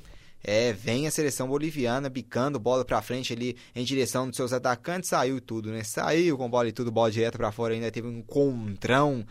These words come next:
ali do, do Zambrano, né? Com camisa vinte e um da seleção boliviana, o Roberto Fernandes. É tiro de meta apenas, favorecendo o goleirão Galese.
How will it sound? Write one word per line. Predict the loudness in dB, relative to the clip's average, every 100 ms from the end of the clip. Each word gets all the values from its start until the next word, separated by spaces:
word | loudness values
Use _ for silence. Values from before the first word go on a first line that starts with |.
| -14 -20 0
ali | 2 4 4 2
do, | 2 4 4 2
do | 0 -4
Zambrano, | 0 0 2 2 4 6 4 2 0 -2 -6 _
né? | -2 0
Com | 0 0
camisa | 2 2 0 0
vinte | 0 0 0
e |
um | 0
da | 0
seleção | 2 2 2 0
boliviana, | 0 0 0 -2 -2
o |
Roberto | 2 2 2 0 -2
Fernandes. | -6 -6 -2 -2 -2 0 -2 -2 -4 -6 -8 _ _ _
É | -4
tiro | -2 -2
de | -2
meta | 2 2 2
apenas, | 0 0 -4 -4 -2
favorecendo | 0 2 2 -2 -6 -4
o |
goleirão | 2 4 6 6 6 4 0 -4 -10 -14 -12 -2 4
Galese. | 4 4 4 4 4 2 0 0 -2